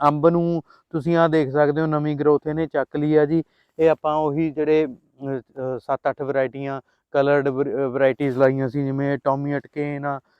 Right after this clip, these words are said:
ਤੇ ਆਪਣਾ ਅਲਫੈਂਜ਼ੋ ਆ, ਤੇ ਜਿਹੜੇ ਹੋਰ ਬੂਟੇ ਲਾਏ ਸੀ ਆਪਾਂ, ਅਹ, ਅੰਬਿਕਾ, ਅਰਨਿਕਾ ਦੇ, ਉਹਨਾਂ, ਅਹ, ਬੂਟਿਆਂ ਕੋਲੇ ਖੜੇ ਆ ਜੀ ਅੱਜ ਆਪਾਂ। ਇਹਨਾਂ ਨੂੰ ਲਾਇਆਂ ਨੂੰ ਲਗਭਗ ਦੋ ਮਹੀਨੇ ਹੋ ਗਏ ਆ। ਪਹਿਲੀ ਗਰੋਥ ਇਹਨਾਂ ਨੇ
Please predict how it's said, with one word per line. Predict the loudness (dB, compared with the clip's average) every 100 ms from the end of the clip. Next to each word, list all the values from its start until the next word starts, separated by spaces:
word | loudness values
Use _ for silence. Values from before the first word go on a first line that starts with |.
| _ _
ਤੇ | 4 6 6 4 2
ਆਪਣਾ | -2 -2 0
ਅਲਫੈਂਜ਼ੋ | 0 0 -4 0 2 4
ਆ, | 4 0 -6 _ _ _
ਤੇ | 2 4 4 2
ਜਿਹੜੇ | 2 2
ਹੋਰ | 4 2 2
ਬੂਟੇ | -2 -2 0
ਲਾਏ | 2 0
ਸੀ | -2 -6 -8 -6 -8
ਆਪਾਂ, | -4 -8
ਅਹ, | -8 -18 -16 -16 -18 -16 -6 -4
ਅੰਬਿਕਾ, | -2 -2 0 2 4 2
ਅਰਨਿਕਾ | 0 -6 -2 0 0
ਦੇ, | -2 -4 _ _ -4
ਉਹਨਾਂ, | 0 2 0 0
ਅਹ, | 0 2 2
ਬੂਟਿਆਂ | -2 -4 -4 0
ਕੋਲੇ | 2 2
ਖੜੇ | 0 0
ਆ | 0
ਜੀ | 2 0
ਅੱਜ | 2
ਆਪਾਂ। | -2 -2 -6 -8 _ _
ਇਹਨਾਂ | -4 -2
ਨੂੰ | 2
ਲਾਇਆਂ | 2 2
ਨੂੰ | 2 2
ਲਗਭਗ | 2 6 4 6
ਦੋ | 2 2
ਮਹੀਨੇ | 0 -2
ਹੋ | -4 -2
ਗਏ | 2
ਆ। | 2 0 _ _ _
ਪਹਿਲੀ | 6 8 6
ਗਰੋਥ | 6 6 4 2
ਇਹਨਾਂ | 2 2
ਨੇ | 4 2